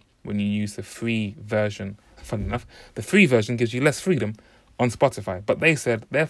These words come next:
that's, that gives them all they need. They don't need to be able to skip forward and skip back and et cetera. They, they still get their fill. And I have, as you can probably tell, I haven't landed on a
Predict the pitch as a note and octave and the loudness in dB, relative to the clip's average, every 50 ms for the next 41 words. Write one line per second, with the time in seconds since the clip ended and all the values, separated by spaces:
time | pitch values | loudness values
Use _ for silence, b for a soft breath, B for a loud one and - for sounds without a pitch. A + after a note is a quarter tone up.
0 | - - - D#3+ D#3 - - - - C3 A2+ - - A#2+ - D#3 D#3+ C3 C#3+ C3+ | -2 0 0 0 0 0 -4 -6 -4 -4 -4 -4 -6 -4 -2 -2 0 0 0 0
1 | C3+ C3+ C3 B2+ B2+ D3 D3+ A2 - - - b b b b - B2 B2 C#3+ C#3+ | 0 0 0 0 0 -2 -2 -6 -8 -14 -20 b b b b -2 2 2 2 2
2 | A#2+ A2+ A#2+ D3+ D#3 C#3+ A2+ - A#2 G#2+ G#2+ G#2 G#2 - - G#2 - - - - | 0 0 0 0 0 0 -2 -4 -4 -2 -2 -2 -4 -6 -10 -14 -14 -14 -14 -8
3 | - - - - - - A#2+ A2 G#2 G#2 F#2+ G2+ G2+ - - G#2+ G2+ - - G#2 | -4 -4 -4 -4 -4 -6 -4 -2 -2 -4 -4 -8 -10 -10 -10 -10 -8 -6 -6 -6
4 | G2+ - G#2 G#2 G#2 - - G2 - - G#2 G#2 B B B B B B B B | -6 -6 -10 -10 -8 -10 -10 -10 -10 -12 -14 -14 B B B B B B B B
5 | - C#3 D3+ C#3 B2 B2+ C#3+ C#3+ C3 - - C#3+ C#3+ B2+ B2+ C3+ C3+ - B2 B2 | 0 2 2 2 0 0 -2 -2 0 0 -2 -2 -2 0 0 -2 0 2 2 2
6 | A2+ - D#3 B2 - - _ b b b b b b b b b b b b b | 2 2 2 0 0 -2 _ b b b b b b b b b b b b b
7 | b _ _ _ _ _ _ _ _ _ _ _ _ _ _ _ _ _ _ _ | b _ _ _ _ _ _ _ _ _ _ _ _ _ _ _ _ _ _ _
8 | _ _ _ _ _ _ _ - E3 F3 F3+ F3 E3+ D3+ _ - - _ - D3+ | _ _ _ _ _ _ _ 0 2 2 4 2 0 -2 _ -16 -20 _ -4 -2
9 | D#3 D3 E3+ E3+ D#3 - - D#3+ D#3 C3 C3+ B2+ C3 A#2+ - C3+ B2+ B2 A2+ A#2 | 2 4 4 4 4 2 2 2 2 0 -2 -6 -4 -2 0 0 0 0 -2 -4
10 | G#2+ G#2 - - B2 G#2+ G2+ G2+ A2 A#2+ A#2+ A#2+ F#2+ G2+ A2 A2+ A#2 A2+ A2 G#2+ | -6 -8 -6 -4 -4 -4 -4 -2 -2 -2 -2 -2 -4 -2 0 2 2 2 0 -2
11 | G#2 G2+ - G#2 G#2 G#2 G2+ G2+ G2 | -4 -6 -6 -6 -4 -4 -6 -6 -8